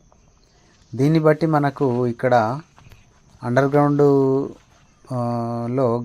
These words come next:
గదులు ఉన్నాయని చెప్పేసి మనం అనుమానించవచ్చు. ఇక ఇక్కడ నుంచి మనం ముందుకు వెళ్తుంటే, మనం నిర్మల్ పట్టణంలో ఉన్నామని కాకుండా, ఏదో పెద్ద ఫారెస్ట్‌లో ప్రయాణిస్తున్నట్లుగా అనిపిస్తుంటుంది.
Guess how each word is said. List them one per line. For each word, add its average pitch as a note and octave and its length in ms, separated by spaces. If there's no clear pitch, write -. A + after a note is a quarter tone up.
గదులు C3+ 240
ఉన్నాయని C3+ 380
చెప్పేసి B2+ 420
మనం A#2+ 240
అనుమానించవచ్చు. A#2 840
ఇక - 300
ఇక్కడ A#2+ 420
నుంచి C#3+ 360
మనం C3+ 320
ముందుకు B2+ 340
వెళ్తుంటే, C3 720
మనం B2 260
నిర్మల్ D3+ 460
పట్టణంలో C#3+ 640
ఉన్నామని B2+ 560
కాకుండా, A2+ 680
ఏదో A#2+ 260
పెద్ద A#2 300
ఫారెస్ట్‌లో B2+ 920
ప్రయాణిస్తున్నట్లుగా A#2 920
అనిపిస్తుంటుంది. G#2+ 920